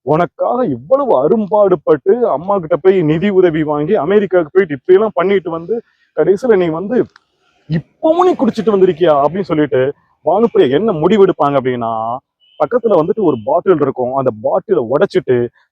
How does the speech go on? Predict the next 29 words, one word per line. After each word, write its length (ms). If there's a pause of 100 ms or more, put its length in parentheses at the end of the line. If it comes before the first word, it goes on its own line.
தன்னைத்தானே 800
குத்திக்கிட்டு, 600 (300)
"இதற்கான 540
ஒரே 460 (100)
தீர்வு 460
இதுதான், 640
நீ 300
மாறவில்லை 640
என்றால் 520 (160)
இந்த 260
குடும்பமே 560
வேஸ்ட், 540 (220)
இத்தனை 420 (100)
பிள்ளைங்களையும் 460
குத்தி 240
கொலை 200
பண்றதுக்கு 280
எனக்கு 200
வேற 140
வழி 220
கிடையாது, 320
நானாவது 540
செத்து 320
போயிடுறேன், 280
உன் 200
கூட 200
வாழவே 400
முடியாதுன்னு" 380
சொல்லிட்டு 240